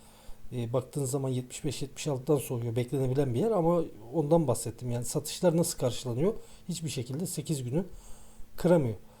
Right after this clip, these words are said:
macdi de tabii boynunu büktü. Yani, e, biraz böyle ağzı kapandı.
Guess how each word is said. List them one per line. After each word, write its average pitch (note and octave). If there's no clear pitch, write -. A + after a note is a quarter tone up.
macdi G3
de A3
tabii G3
boynunu F3
büktü. -
Yani, B2+
e, A#2+
biraz C#3
böyle C3
ağzı C3
kapandı. B2